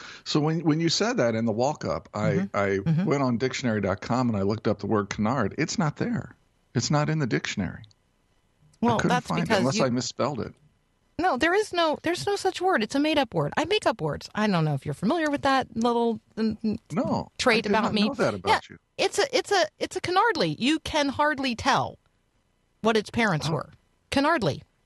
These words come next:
Speaker 2: You were probably trying to spell it with a K, and it's
Speaker 1: I am.
Speaker 2: probably rightly spelled with a C. Can hardly. Like, can hardly tell.
Speaker 1: <laughs>
Speaker 2: Canardly.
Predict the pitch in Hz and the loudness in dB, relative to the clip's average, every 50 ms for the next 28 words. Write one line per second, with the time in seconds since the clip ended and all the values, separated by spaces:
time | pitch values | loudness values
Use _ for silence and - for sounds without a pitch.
0 | _ _ _ _ _ _ _ _ _ _ _ _ - - - 208 226 262 - - | _ _ _ _ _ _ _ _ _ _ _ _ -16 -10 -4 2 2 2 4 4
1 | 339 392 427 392 - - 269 240 214 - - 226 220 208 185 175 165 - - 196 | 4 4 4 2 0 0 0 0 0 0 0 0 0 2 0 -2 -4 -2 0 2
2 | 160 143 - - _ - - _ _ _ _ _ _ _ - 196 208 196 - - | 2 2 0 -4 _ -20 -20 _ _ _ _ _ _ _ 0 2 2 2 2 0
3 | - 254 254 262 269 - 240 220 196 180 - _ _ _ _ _ _ - - 185 | 2 2 2 4 4 2 2 0 0 -2 -4 _ _ _ _ _ _ -12 0 2
4 | 233 226 - 240 240 - - - 233 220 208 180 185 185 175 165 156 147 _ _ | 2 2 4 2 0 -2 0 2 2 2 2 0 -2 0 0 0 0 -2 _ _
5 | _ _ _ - - - - 269 233 160 135 - _ - - - 226 208 208 208 | _ _ _ -12 -8 -2 0 2 2 2 0 -4 _ -10 -2 0 2 2 4 2
6 | 214 214 202 - _ _ _ _ _ _ - - 214 202 175 151 135 - - - | 2 0 -2 -4 _ _ _ _ _ _ 0 2 2 2 2 0 -4 -8 -10 -12
7 | _ _ _ - - 170 165 - - _ _ _ _ _ _ _ _ _ - - | _ _ _ -2 0 0 0 -2 -6 _ _ _ _ _ _ _ _ _ -2 0
8 | 202 190 185 - - 208 202 185 185 175 165 - - 156 143 - - 190 - 208 | 2 2 2 2 2 2 2 2 0 0 -2 0 0 0 0 2 0 0 2 2
9 | 226 254 269 233 156 143 - 190 | 2 2 2 2 0 -2 -4 -8